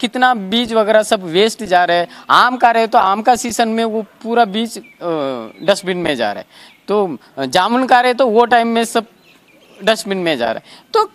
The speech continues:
कहीं ना कहीं इसको, अ, जमा करना है। तो अपन एक बैंक इधर, अ, सीड बैंक चालू कर रहे हैं। ये बैंक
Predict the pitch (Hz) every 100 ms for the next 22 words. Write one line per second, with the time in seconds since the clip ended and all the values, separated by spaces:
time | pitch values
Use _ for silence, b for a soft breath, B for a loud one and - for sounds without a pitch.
0 | - 220 285 392 330 320 320 285 254 -
1 | 330 392 - _ - 202 196 180 165 147
2 | 196 262 359 320 165 123 - 330 - 196
3 | 370 359 349 269 240 262 294 285 254 269
4 | 254 - 202 196 247 240 240 240 202 202
5 | 226 208 175 214 B B - 156 233 359
6 | 403 262 233 294